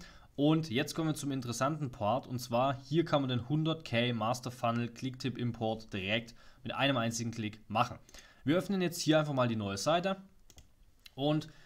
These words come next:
das Einzige, was ihr jetzt hier machen müsst, ist euch im Prinzip einloggen mit eurer E-Mail-Adresse von Clicktip,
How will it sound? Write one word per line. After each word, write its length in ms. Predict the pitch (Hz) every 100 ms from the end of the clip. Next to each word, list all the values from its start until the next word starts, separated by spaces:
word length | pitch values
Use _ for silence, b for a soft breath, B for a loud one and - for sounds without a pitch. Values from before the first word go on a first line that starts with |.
| B
das 240 | 120 -
Einzige, 440 | 143 208 196 156 147
was 240 | 139 139
ihr 80 | 135
jetzt 180 | 127 -
hier 260 | - 185
machen 300 | 175 156 147
müsst, 320 | 110 151 - -
ist 240 | 160 151
euch 220 | 151 156
im 80 | 143
Prinzip 500 | 120 123 - 127 127 -
einloggen 560 | 143 190 190 175 170
mit 80 | 139
eurer 260 | 123 113 110
E-Mail-Adresse 680 | 160 160 143 123 127 123
von 220 | - 104
Clicktip, 480 | - 190 - 185 185